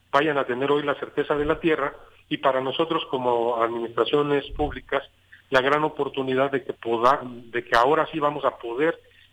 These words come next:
eh, hacer las inversiones correspondientes en servicios públicos, alumbrado, bacheo, pavimentación, eh, parques y jardines, etcétera, etcétera, porque ya es una zona de Cuernavaca. Ya el crecimiento,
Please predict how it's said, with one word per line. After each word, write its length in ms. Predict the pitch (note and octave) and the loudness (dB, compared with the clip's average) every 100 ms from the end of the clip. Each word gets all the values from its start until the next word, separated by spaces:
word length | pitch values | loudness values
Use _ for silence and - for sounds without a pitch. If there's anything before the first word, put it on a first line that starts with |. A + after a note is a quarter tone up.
| _ - | _ -6
eh, 400 | A#2 A2+ A2+ B2 | -2 0 0 0
hacer 260 | - A#2 D3 | 0 2 2
las 180 | D3+ - | 2 -2
inversiones 420 | A#2+ A2 C#3+ C#3+ | -6 -4 -2 -2
correspondientes 760 | - B2 - B2 B2+ C#3+ B2 A2+ | -2 -2 -2 -2 0 0 -2 -6
en 100 | G#2+ | -8
servicios 400 | A#2 C3 C3 D3 | -6 -2 0 -2
públicos, 580 | - D3 C3+ - B2 - _ _ _ _ - | 0 0 0 -4 -6 -6 _ _ _ _ 0
alumbrado, 640 | E3+ D#3+ C#3+ C3 C3+ B2 | 2 2 4 4 4 0
bacheo, 640 | A2+ G#2+ - C3+ C3+ A2+ G#2 G#2 G#2 | -4 -2 0 2 2 0 -4 -10 -6
pavimentación, 920 | - A2+ A2+ A2+ A2 G#2 - C3+ C#3 B2+ - - - - | -2 0 0 -2 -2 -2 2 2 2 -2 -12 -20 -20 -10
eh, 280 | B2 A2+ A2+ - | -2 2 2 2
parques 320 | C3+ C3+ C3 - | 2 2 -2 -6
y 40 | |
jardines, 480 | - A2 C3 C#3 B2 | -4 -4 0 -2 -2
etcétera, 380 | C3 F3 E3+ C#3+ | 0 0 0 0
etcétera, 440 | - C#3 D3 E3 - - _ _ | 0 -2 0 -4 -6 -20 _ _
porque 300 | C#3+ C#3 C#3 B2 | -4 -4 -6 -6
ya 220 | D#3 E3 | -2 2
es 200 | E3 D#3 | 0 -2
una 200 | D#3 D3 | -2 0
zona 440 | C3+ D3 C#3 C#3 C3+ - - | 2 2 2 0 -2 -8 -10
de 240 | B2+ C3+ | -4 -4
Cuernavaca. 560 | - C3+ B2 A2 G#2+ - - _ _ _ _ | -2 -2 0 0 -2 -6 -20 _ _ _ _
Ya 760 | B2 D3 C#3+ C#3 C3+ A#2+ A2+ A#2 | 2 4 4 2 2 0 -2 -4
el 160 | A#2 A#2 | -10 -8
crecimiento, 960 | A#2+ A2+ B2 B2+ C#3+ C#3+ C#3 B2 G#2+ | -8 -8 -6 0 0 2 2 2 -2